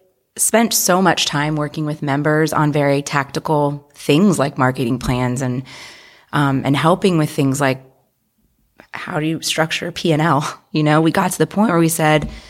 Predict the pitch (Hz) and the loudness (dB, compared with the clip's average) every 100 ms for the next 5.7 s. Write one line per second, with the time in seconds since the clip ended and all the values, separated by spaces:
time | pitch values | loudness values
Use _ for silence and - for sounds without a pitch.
0 | - _ _ - 180 165 - 247 190 180 | -20 _ _ -2 0 0 0 0 0 -2
1 | 160 151 156 - 143 135 135 151 160 139 | 0 -2 -4 -4 -2 0 0 0 0 0
2 | 135 131 131 - - 156 151 143 131 - | 0 0 -4 -14 -20 -6 -2 0 -2 -8
3 | - - 156 170 160 147 143 147 - 151 | -20 -14 -6 0 2 4 2 2 -2 -6
4 | - - 170 - 170 156 139 147 - 147 | -12 -8 -8 0 2 2 2 -2 -2 -2
5 | 139 139 160 151 143 131 - | -2 0 0 0 0 -4 -8